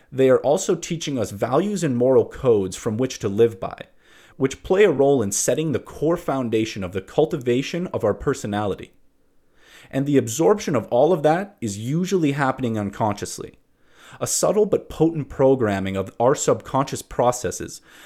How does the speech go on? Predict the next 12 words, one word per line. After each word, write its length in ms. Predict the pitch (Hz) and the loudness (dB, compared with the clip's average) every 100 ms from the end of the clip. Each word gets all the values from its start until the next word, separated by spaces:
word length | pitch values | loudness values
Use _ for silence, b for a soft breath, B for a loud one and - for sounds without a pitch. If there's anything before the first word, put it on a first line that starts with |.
| B | B
that 260 | 131 123 120 | -2 -2 0
blend 400 | 135 147 185 175 | 0 0 -2 -2
into 180 | 156 127 | -4 -2
the 100 | 113 | -4
genetic 520 | 107 113 120 151 147 | -2 -2 0 0 -2
predispositions 960 | - 156 139 - 107 110 147 135 98 | -4 -2 -2 -2 -4 0 -2 -2 -4
that 160 | 98 95 | -2 -2
we 160 | 120 123 | -2 -4
inherited 560 | 107 139 147 147 107 | -6 -2 0 0 -2
from 220 | - 107 | -2 -2
our 100 | 101 | -2
parents 480 | 98 139 131 98 101 | -2 -4 -4 -4 -6